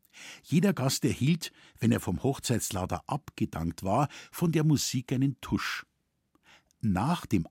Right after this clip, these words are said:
Abdanken begann die Nachhochzeit, wozu die erwachsene Dorfjugend beiderlei Geschlechts Zutritt hatte. Eine Bauernhochzeit war damals noch umwoben von heidnischen Anschauungen und Gebräuchen, die sich freilich im Dunkeln zu halten suchten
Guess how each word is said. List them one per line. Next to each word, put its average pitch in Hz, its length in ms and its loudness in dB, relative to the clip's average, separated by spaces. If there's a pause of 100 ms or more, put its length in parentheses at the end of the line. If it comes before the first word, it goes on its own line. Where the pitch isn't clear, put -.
Abdanken 139 760 -2
begann 151 340 -2
die 165 120 -2
Nachhochzeit, - 1300 -2 (260)
wozu 135 240 4
die 147 100 4
erwachsene 107 520 -2
Dorfjugend 120 680 0
beiderlei 113 400 -2
Geschlechts - 560 -6
Zutritt - 480 -4
hatte. 95 220 -10 (1300)
Eine 160 200 6
Bauernhochzeit 170 960 0
war 139 80 6
damals 151 320 6
noch 139 220 4
umwoben 123 580 4
von 90 460 0
heidnischen 95 680 2
Anschauungen 90 840 2
und 104 180 -2
Gebräuchen, 92 760 0 (400)
die 165 120 8
sich 131 240 4
freilich 135 460 6
im 123 240 8
Dunkeln 127 500 6
zu 101 240 2
halten 107 380 4
suchten 110 540 4